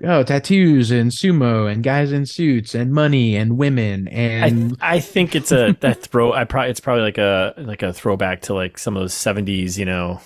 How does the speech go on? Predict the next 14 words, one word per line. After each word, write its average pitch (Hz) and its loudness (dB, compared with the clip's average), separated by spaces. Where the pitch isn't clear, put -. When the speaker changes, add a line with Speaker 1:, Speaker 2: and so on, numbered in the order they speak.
Speaker 2:
uh, - -12
Speaker 1:
Yeah. 90 -6
Speaker 2:
flicks - -8
that 101 -2
were, 98 -6
that 120 -10
had 104 -8
the 101 -6
opening 101 -8
credits, 98 -8
but 98 -12
it 85 -14
just - -16
didn't, 87 -14